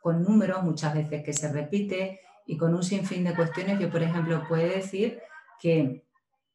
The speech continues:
a mi alma le pedí que cada vez que yo tuviera que tomar una decisión importante en mi vida para saber si realmente eso estaba en sintonía con mi alma, me encontrase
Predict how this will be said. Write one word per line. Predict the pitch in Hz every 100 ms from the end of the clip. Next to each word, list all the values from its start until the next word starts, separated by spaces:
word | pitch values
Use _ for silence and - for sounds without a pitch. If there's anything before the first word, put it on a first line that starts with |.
| _ - -
a | 170
mi | 165
alma | 165 175 185
le | 185
pedí | 160 151 180 240 - - - _ -
que | 175 165 160
cada | 170 160
vez | 165 175 -
que | 202 190 185 165 -
yo | 156 170
tuviera | 180 180 185
que | 175
tomar | 165 160 165
una | 170 165
decisión | 160 160 - 170 156
importante | 165 151 151 151 160 160 160 156 156
en | 156
mi | 156
vida | 165 156 151 - - _ -
para | 165 156
saber | 156 160 151 165
si | - 156
realmente | 143 147 202 175 202 233 220 151 135 139 -
eso | 170 - 165
estaba | 143 - 220 175
en | 156
sintonía | - 156 147 147 151 185 165 139
con | 143
mi | 151 170
alma, | 151 151 202 233 - - _
me | 175 170
encontrase | 156 156 156 214 220 254 247